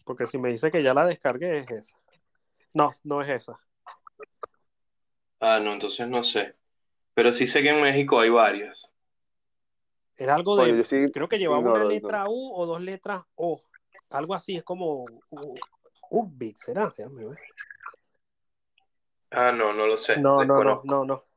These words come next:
Speaker 1: No, no, no recuerdo qué va.
Speaker 3: Mira, por ahí
Speaker 1: Me
Speaker 3: para
Speaker 1: tocará.
Speaker 3: Fabio lanzó otro, otro mensaje de voz. Cuando terminemos este, este tópico, lo paso.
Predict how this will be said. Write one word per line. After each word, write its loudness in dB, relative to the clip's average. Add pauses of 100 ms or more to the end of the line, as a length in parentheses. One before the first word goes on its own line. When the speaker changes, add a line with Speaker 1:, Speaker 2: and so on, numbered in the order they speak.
(560)
Speaker 1:
No, -2
no, 0
no -4
recuerdo -4
qué -8
va. -6 (2750)
Speaker 3:
Mira, 2
por 6
ahí 8
Speaker 1:
Me 6
Speaker 3:
para 4
Speaker 1:
tocará. -2
Speaker 3:
Fabio 6
lanzó 2
otro, 0 (220)
otro 0
mensaje 0
de 4
voz. 2
Cuando -6
terminemos -2
este, 2 (220)
este -6
tópico, 0
lo 2
paso. -8